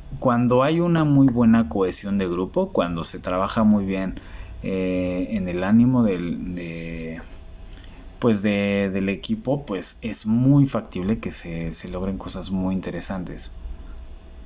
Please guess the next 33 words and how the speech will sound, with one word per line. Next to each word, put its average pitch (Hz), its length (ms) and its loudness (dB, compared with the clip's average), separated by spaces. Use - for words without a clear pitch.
Pero 87 560 0
sí, 87 720 -4
a 95 80 -6
nivel 92 240 -2
social 104 360 -2
últimamente 104 680 2
ya 98 180 0
no 98 140 2
hay 98 120 0
tanto 98 320 -2
integración 95 720 0
por 101 240 -2
lo 87 120 0
mismo 95 420 0
de 85 60 -4
las 80 200 -6
redes 85 180 -8
sociales. - 540 -14
Ya 113 340 -2
le 113 200 6
ha, 113 120 4
ha, 120 400 -4
ha 131 320 4
hecho 135 220 0
falta 123 280 0
esa 113 200 -2
parte 113 240 2
de 107 80 4
defender 98 420 -2
lo 104 220 -2
que 104 100 -6
es 104 100 -6
suyo, 101 520 -2